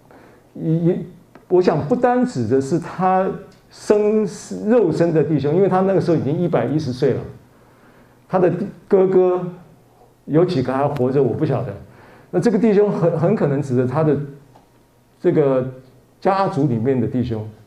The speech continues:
啊，就是以-，希伯来弟兄。那这些希伯来弟兄呢，他跟他们交代一件事情，交代什么事情？就是你一定要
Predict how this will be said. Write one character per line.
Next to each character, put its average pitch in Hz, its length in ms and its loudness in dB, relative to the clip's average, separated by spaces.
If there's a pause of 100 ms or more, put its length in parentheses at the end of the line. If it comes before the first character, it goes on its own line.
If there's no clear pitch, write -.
(120)
啊， 117 160 -10 (400)
就 147 100 -8
是 131 300 -2 (240)
以-， 123 240 -2
希 - 240 -2
伯 175 100 2
来 123 140 0
弟 123 160 -2
兄。 113 240 -4 (560)
那 233 100 0
这 254 140 2
些 277 100 2
希 269 120 -2
伯 269 100 2
来 214 100 4
弟 208 160 2
兄 196 200 2
呢， 175 80 0
他 190 80 0
跟 196 120 -2
他 190 80 0
们 196 140 0
交 220 160 0
代 214 160 0
一 165 80 0
件 190 100 0
事 185 200 -4
情， 110 180 -8 (840)
交 226 140 4
代 233 140 2
什 156 120 0
么 151 60 2
事 175 140 0
情？ 151 160 2
就 202 100 2
是 180 100 0
你 156 280 4
一 233 120 2
定 247 340 2
要 170 380 0